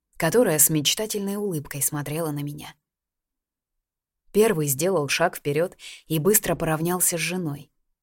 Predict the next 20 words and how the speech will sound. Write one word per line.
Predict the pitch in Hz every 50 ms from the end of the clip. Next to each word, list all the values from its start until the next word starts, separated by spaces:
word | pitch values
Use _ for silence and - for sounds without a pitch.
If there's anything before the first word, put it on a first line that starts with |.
| _ _ _ _ _
Положил | 180 170 170 170 170 190 220 220 190
ладонь | 160 160 160 147 160 160 190 202 185
ей | 147 151 143 143 147
на | 151 147 143
только | 143 160 160 156 156 156 151
недавно | 151 147 151 156 160 165 160 147
округлившийся | 143 - 156 147 151 151 156 160 - - 156 139 - 147 139
животик, | 147 147 139 160 185 - - - - _ - - - - - _
и | - 156 160
Василиса | 160 156 147 - 170 180 208 214 - - 190
тут | - - 180 170 180 165
же | 170 170 160
толкнулась. | - 165 170 170 - 180 160 143 135 135 135 - - - _ _ _ _ _ _ _ _ _ _ _ _ _
Пока | _ 160 156 - 190 190
не | 190 175
сильно, | 160 - - 214 208 190 180 139 - - _ _ _ _ _ _ _ -
но | 160 156 156
я | 156 165 190 -
почувствовал. | - 151 139 - - 143 143 - - 143 139 - - - - _ _ _ _ _ _ _ _ _ _ _ _ _ _ _ _ _ _ _ _ _ _ _ _ _ _ _
«Ой!» — | 214 247 247 214 190 165 143 147